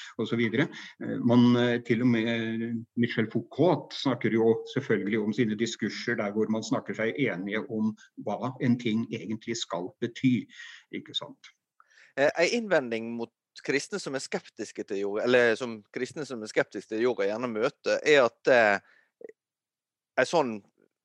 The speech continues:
Speaker 2: treningsform eller sånne øvelser kan gi verdier til livet og Guds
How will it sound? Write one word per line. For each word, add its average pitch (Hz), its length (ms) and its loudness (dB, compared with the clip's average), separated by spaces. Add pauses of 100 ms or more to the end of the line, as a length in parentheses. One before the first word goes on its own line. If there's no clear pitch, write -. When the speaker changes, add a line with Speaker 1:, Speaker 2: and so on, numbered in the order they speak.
(180)
Speaker 2:
treningsform 113 1120 0
eller 98 320 0
sånne 117 320 -4
øvelser 113 560 2
kan 107 160 -4
gi 104 240 -6
verdier 110 640 0 (160)
til 113 160 0
livet 117 320 -2
og 101 320 0
Guds 139 240 -10